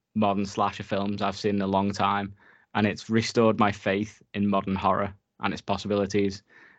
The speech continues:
And it's given birth to a new horror icon. And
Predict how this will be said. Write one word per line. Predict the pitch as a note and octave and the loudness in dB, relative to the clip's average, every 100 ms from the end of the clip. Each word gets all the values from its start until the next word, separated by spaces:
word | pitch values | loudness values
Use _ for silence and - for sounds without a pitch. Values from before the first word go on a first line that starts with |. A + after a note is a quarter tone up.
| _ | _
And | A#2+ C#3+ A#2+ | 4 6 4
it's | - | 2
given | B2 A2+ G#2+ | 2 4 4
birth | A2 A2 G#2 | 4 2 0
to | A2 | -2
a | G2+ | 0
new | G#2+ A#2 A2+ | 4 4 4
horror | G#2 G#2 G2+ | 2 2 2
icon. | F#2+ G2 G2 G2+ G2 G2 _ _ _ _ _ _ A2 | 0 -2 -2 -2 -2 -6 _ _ _ _ _ _ 2
And | G#2 G#2+ G#2 | 2 2 -2